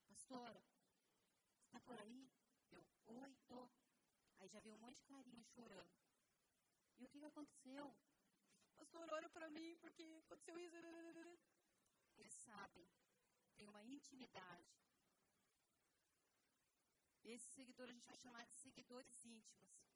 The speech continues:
Queridos, relacionamento real, íntimo e profundo continua sendo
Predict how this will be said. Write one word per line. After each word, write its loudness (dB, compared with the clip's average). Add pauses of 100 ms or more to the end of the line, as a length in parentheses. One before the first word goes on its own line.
(1120)
Queridos, 2 (1300)
relacionamento 0
real, 6 (400)
íntimo 8 (200)
e -2
profundo 2 (540)
continua 2
sendo 2